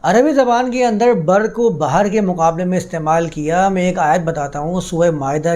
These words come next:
کی دوسری آیت ہے، وَتَعَاوَنُوا عَلَى الْبِرِّ وَالتَّقْوَى۔ بر پر،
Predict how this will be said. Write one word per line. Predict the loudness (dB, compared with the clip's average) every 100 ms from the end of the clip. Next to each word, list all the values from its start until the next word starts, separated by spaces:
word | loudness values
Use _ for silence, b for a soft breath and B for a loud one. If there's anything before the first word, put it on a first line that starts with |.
| -2
کی | -6
دوسری | -6 -8 -4 -4 -2
آیت | -4 -6 -4
ہے، | -2 0
وَتَعَاوَنُوا | -2 0 0 2 2 0 -4 -6 -6
عَلَى | -4
الْبِرِّ | -4 -2 -2 0 0 0
وَالتَّقْوَى۔ | 0 -4 -6 -10 -8 -12 -10 -8 -10 -12 -20 b b b b b b b b b b b b b b _ -16
بر | -10 -4 2 2 2
پر، | 0 2